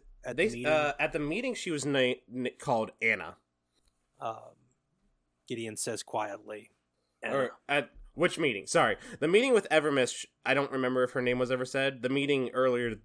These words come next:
Speaker 2: this same day, it was Anna. So, I don't remember if they ever said her name
Speaker 1: Okay.
Speaker 2: fifteen years ago.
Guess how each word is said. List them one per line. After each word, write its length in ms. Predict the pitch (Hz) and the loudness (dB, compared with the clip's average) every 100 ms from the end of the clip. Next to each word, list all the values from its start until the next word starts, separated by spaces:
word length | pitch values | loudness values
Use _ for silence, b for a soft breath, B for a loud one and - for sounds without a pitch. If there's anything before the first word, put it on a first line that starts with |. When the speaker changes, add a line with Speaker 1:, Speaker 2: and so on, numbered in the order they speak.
| - | -8
Speaker 2:
this 200 | 123 117 | -4 -2
same 420 | - 127 110 98 98 | -2 0 0 -2 -2
day, 560 | 196 190 139 123 - - | 4 4 4 2 -4 -6
it 80 | |
was 160 | 113 98 | -6 -4
Anna. 380 | 101 98 76 - _ b b b b _ _ _ _ _ | -6 -6 -8 -16 _ b b b b _ _ _ _ _
So, 400 | - 107 87 76 - | -6 -4 -4 -6 -2
I 120 | 131 | 0
don't 160 | 143 | 2
remember 500 | 139 127 120 127 117 | 0 -2 -2 -2 -2
if 180 | 107 110 | -4 -6
they 200 | - 110 | -4 -4
ever 220 | 101 104 | -4 -6
said 260 | 104 - 98 | -6 -6 -6
her 100 | 110 | -4
name 460 | 101 101 98 98 92 | -6 -4 -2 -4 -6
Speaker 1:
Okay. 200 | 98 90 _ | -8 -10 _
Speaker 2:
fifteen 560 | - 120 - 123 104 92 | -6 -6 -6 -6 -6 -6
years 300 | 92 90 87 | -6 -6 -10
ago. 340 | 82 65 | -12 -14